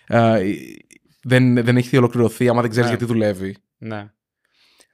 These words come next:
Speaker 1: Άμα τα πράγματα πάνε γαμάτα και δεν έχεις καταλάβει
Speaker 2: Και
Speaker 1: γιατί.
Speaker 2: δεν ξέρεις γιατί πάνε γαμάτα.
Speaker 1: Με τον ίδιο τρόπο θα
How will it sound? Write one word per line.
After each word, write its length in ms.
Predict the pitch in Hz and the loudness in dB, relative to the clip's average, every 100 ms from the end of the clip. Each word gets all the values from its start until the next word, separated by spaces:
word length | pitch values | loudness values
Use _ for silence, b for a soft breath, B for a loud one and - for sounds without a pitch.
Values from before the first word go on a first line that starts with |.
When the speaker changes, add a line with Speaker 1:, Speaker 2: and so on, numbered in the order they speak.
| _ | _
Speaker 1:
Άμα 240 | 160 190 226 | -4 -2 -2
τα 80 | |
πράγματα 340 | 196 202 214 202 | 0 0 0 0
πάνε 160 | 196 | 0
γαμάτα 440 | 196 175 170 185 147 | 2 2 4 2 0
και 120 | 139 | -2
δεν 320 | 139 175 185 | -2 -2 -2
έχεις 160 | 180 170 | -6 -6
καταλάβει 340 | 147 127 117 | -2 0 0
Speaker 2:
Και 60 | 110 | 0
Speaker 1:
γιατί. 140 | 123 | 0
Speaker 2:
δεν 80 | 139 | 2
ξέρεις 180 | 160 170 | 2 2
γιατί 160 | 139 120 | 2 0
πάνε 200 | 117 104 | -4 -4
γαμάτα. 560 | 95 95 92 95 98 _ _ - _ _ | -6 -8 -8 -10 -14 _ _ -20 _ _
Speaker 1:
Με 140 | 185 | 2
τον 80 | 185 | 4
ίδιο 120 | 220 226 | 4 4
τρόπο 240 | 214 226 | 2 2
θα 100 | 233 | -2